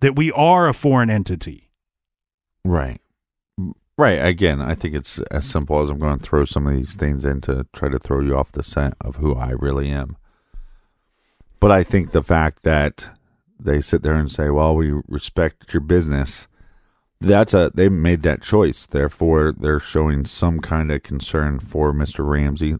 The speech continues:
Speaker 2: Later on, they show some concern for him when they say, uh, you know, "Be rested, uh, 'cause the, the delivery will be exhausting. I advise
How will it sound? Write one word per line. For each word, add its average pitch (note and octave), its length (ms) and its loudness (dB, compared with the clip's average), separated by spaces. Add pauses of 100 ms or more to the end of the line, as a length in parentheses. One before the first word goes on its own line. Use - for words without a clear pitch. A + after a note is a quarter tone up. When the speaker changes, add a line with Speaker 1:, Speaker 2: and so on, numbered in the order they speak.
Speaker 2:
Later D#2+ 300 2
on, D2 200 2
they C#2+ 140 0
show - 240 -2
some C#2+ 260 -4
concern D2 560 -4
for D2+ 300 -2
him D2 180 -2 (600)
when D2+ 160 0
they D2 160 0
say, D#2 380 0
uh, C#2+ 420 0
you D2 100 -4
know, C2+ 180 -2 (220)
"Be D#2+ 140 2
rested, D2+ 640 0 (240)
uh, C#2 300 -4 (240)
'cause - 160 -10
the, D2 180 0 (320)
the D#2 120 0
delivery D2 520 0
will D2 160 0
be D2+ 380 -2 (340)
exhausting. E2 840 -4 (560)
I D2 120 -2
advise C#2+ 640 -4